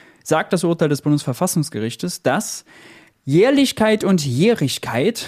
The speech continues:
so sind die Buzzwords, äh, immer gelten müssen bei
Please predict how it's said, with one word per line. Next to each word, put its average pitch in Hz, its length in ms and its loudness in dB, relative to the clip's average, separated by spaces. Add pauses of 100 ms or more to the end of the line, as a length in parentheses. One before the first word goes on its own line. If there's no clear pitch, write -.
(120)
so 139 160 -4
sind 139 200 -2
die - 60 0
Buzzwords, 131 760 -2
äh, 131 280 -4
immer 190 340 4
gelten 139 500 0
müssen 107 460 -2
bei 107 400 -2